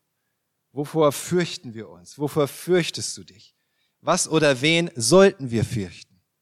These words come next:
Und wen oder was sollten wir nicht fürchten? Und wieso ist diese Botschaft des Engels ein Grund, sich nie mehr zu fürchten? Und, äh, mit diesen Versen, die ich gerade vorgelesen habe, ganz explizit werden wir uns dann noch beschäftigen.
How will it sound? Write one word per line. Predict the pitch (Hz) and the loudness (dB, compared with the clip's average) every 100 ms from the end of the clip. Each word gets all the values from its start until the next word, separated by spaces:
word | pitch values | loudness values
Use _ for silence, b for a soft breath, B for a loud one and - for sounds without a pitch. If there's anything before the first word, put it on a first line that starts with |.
| _ _ _ | _ _ _
Und | 127 131 | -8 -8
wen | 131 170 175 | -6 -8 -8
oder | 156 147 | -10 -8
was | 156 160 | -8 -6
sollten | 165 160 | -8 -6
wir | 175 | -4
nicht | 196 196 - | 0 0 -4
fürchten? | - - 95 - _ _ _ _ _ _ _ _ | -10 -16 -16 -18 _ _ _ _ _ _ _ _
Und | 123 123 | -12 -10
wieso | 156 214 175 185 | -8 -8 -6 -8
ist | 147 143 156 | -8 -12 -10
diese | 123 135 | -8 -10
Botschaft | 120 180 175 160 - | -4 -2 -2 -4 -6
des | 131 - | -12 -12
Engels | 131 160 156 | -10 -10 -10
ein | 123 127 | -14 -14
Grund, | 127 156 147 | -12 -14 -14
sich | 127 147 | -16 -12
nie | 147 | -10
mehr | 135 127 | -10 -12
zu | 113 | -14
fürchten? | - 98 104 - _ _ _ _ _ _ _ _ _ _ _ _ | -12 -12 -14 -18 _ _ _ _ _ _ _ _ _ _ _ _
Und, | 101 104 | -18 -8
äh, | |
mit | 107 110 | -6 -4
diesen | 131 131 | -2 -4
Versen, | 127 175 202 160 | 2 2 2 -2
die | 139 | -6
ich | |
gerade | 143 131 | -6 -6
vorgelesen | 117 175 147 135 123 | -4 -4 -2 -4 -4
habe, | 120 | -6
ganz | 131 131 - | -6 -8 -12
explizit | - 139 - 120 151 170 | -14 -16 -14 -12 -12 -10
werden | 120 131 127 | -8 -6 -8
wir | |
uns | 113 120 - | -10 -14 -10
dann | 117 | -10
noch | 120 | -10
beschäftigen. | - 107 147 - 127 131 | -14 -8 -8 -8 -10 -10